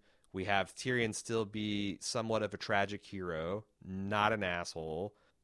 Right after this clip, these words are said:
Tywin is even more of an asshole, and we feel a lot better about the patricide.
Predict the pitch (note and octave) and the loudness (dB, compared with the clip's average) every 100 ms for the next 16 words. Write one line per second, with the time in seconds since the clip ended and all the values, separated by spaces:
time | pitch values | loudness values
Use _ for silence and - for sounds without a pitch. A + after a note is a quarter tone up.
0 | - - A2 A#2+ A2 G#2 F#2+ G2+ G2+ F#2 | -4 4 6 6 2 0 0 -2 -2 0
1 | G2 G2+ F#2 E2+ D2+ F2 E2+ - E2+ E2 | 4 4 4 0 0 0 -2 -4 -4 -2
2 | F2 G2 _ _ - G2 G2+ G2 G2 G2 | -2 -4 _ _ -4 0 2 2 0 0
3 | F#2+ F#2+ F#2 _ _ - G#2+ G#2+ - A2 | -2 -4 -6 _ _ -8 -4 -4 0 2
4 | G#2+ G2+ G#2+ G#2 F2 G#2 G#2+ G#2 G#2 G#2 | 4 6 6 4 4 2 4 4 4 2
5 | - D3 D3+ - E2 E2 C2+ A1+ | 0 2 2 0 -6 -4 -4 -6